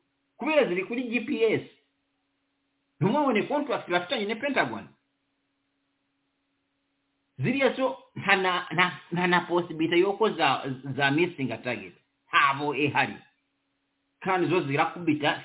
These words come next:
specifically aho zishaka kujya. Ni ukuvuga ngo bashobora no ku-, no kuyimwohereza Kagame ubwe. Ahagaze ahantu,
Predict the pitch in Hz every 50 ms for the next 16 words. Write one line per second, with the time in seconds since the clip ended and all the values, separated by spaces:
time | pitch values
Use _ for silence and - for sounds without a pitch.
0 | - - - 131 123 - - 175 170 170 - - - 120 107 98 - - - 131
1 | 143 143 139 110 107 - 143 127 120 123 - 95 87 - - - _ _ _ _
2 | _ _ _ _ _ _ _ _ _ _ _ _ _ _ _ _ _ _ _ _
3 | _ _ _ _ - 131 143 156 202 - 170 160 139 139 139 139 143 151 165 -
4 | 147 - - - _ _ _ _ _ _ _ - - 156 160 - 180 180 180 165
5 | 147 135 127 123 120 110 107 117 110 - 113 113 143 147 135 123 120 113 - -
6 | - _ _ _ _ _ _ _ _ _ _ _ _ _ _ - 131 123 143 170
7 | - 143 127 107 - 110 104 - 101 95 90 87 90 -